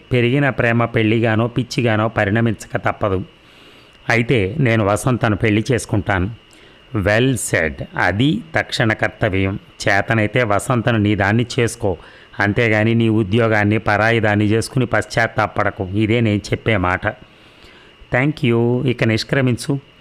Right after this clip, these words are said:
వివేకం వెళ్ళిపోగానే మొహం కడుక్కుని ట్రిమ్‌గా తయారై వాచి చూసుకున్నాడు మాధవ్.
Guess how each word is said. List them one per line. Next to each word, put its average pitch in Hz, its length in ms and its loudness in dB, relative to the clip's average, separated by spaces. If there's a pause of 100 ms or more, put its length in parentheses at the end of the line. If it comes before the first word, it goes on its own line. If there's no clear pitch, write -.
(360)
వివేకం 113 480 2
వెళ్ళిపోగానే 107 640 2
మొహం 110 320 2
కడుక్కుని 110 380 0
ట్రిమ్‌గా 113 440 2
తయారై 101 360 2
వాచి 107 520 2
చూసుకున్నాడు 104 540 0
మాధవ్. 101 460 0